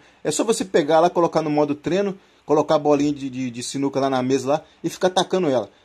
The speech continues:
Se você acertar, acho que cinquenta ou trinta vezes a bola no buraco, ela tem que ser conse-, consecutivas. Assim vai liberando as conquistas. Você consegue fazer pelo menos quinhentos e cinquenta mais neste jogo aqui, com a Snooker Nation Champions,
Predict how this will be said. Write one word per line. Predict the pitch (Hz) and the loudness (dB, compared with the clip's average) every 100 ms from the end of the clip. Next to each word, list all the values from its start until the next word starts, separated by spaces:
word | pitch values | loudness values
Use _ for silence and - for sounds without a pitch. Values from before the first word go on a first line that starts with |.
| _ _ _ | _ _ _
Se | - | -6
você | 170 185 | 0 2
acertar, | 208 196 175 | 2 2 2
acho | 180 | 0
que | - | -2
cinquenta | 175 - 175 - 170 175 | -6 -6 -6 -2 -2 -2
ou | |
trinta | - - 170 160 | -4 -2 -2 -2
vezes | 110 139 156 117 - | -2 2 2 0 -2
a | |
bola | 113 123 131 | -2 2 0
no | 135 | 0
buraco, | 123 123 | 2 2
ela | 135 | 0
tem | 135 | -6
que | 127 | -4
ser | 180 | -4
conse-, | 202 190 180 | -4 -6 -8
consecutivas. | - 180 220 185 - 131 107 - _ - - | -6 -4 -4 -6 -4 -4 -4 -14 _ -20 -6
Assim | 139 - 185 | -4 -2 0
vai | 190 | 2
liberando | 185 180 185 | 4 4 2
as | |
conquistas. | - 202 143 123 | 0 -4 -4 -6
Você | 131 143 | -4 -4
consegue | 180 170 165 | -2 -2 -2
fazer | 156 156 | -4 -4
pelo | - 240 208 | 2 4 4
menos | 175 190 185 - _ _ | 2 -2 -4 -10 _ _
quinhentos | - 185 175 180 | -4 0 0 -2
e | |
cinquenta | - 170 147 160 - - _ _ | -6 -6 -4 -6 -8 -14 _ _
mais | - 147 165 170 - | -6 -2 0 0 -2
neste | - 151 170 - | -2 4 4 2
jogo | 123 151 160 | -2 -2 -2
aqui, | 151 120 101 _ _ | -4 -12 -16 _ _
com | - | -4
a | 139 | -2
Snooker | 123 156 175 170 | 2 2 4 2
Nation | 147 160 160 123 147 | 0 -2 -2 -6 -6
Champions, | 151 147 147 127 | -6 -2 -4 -4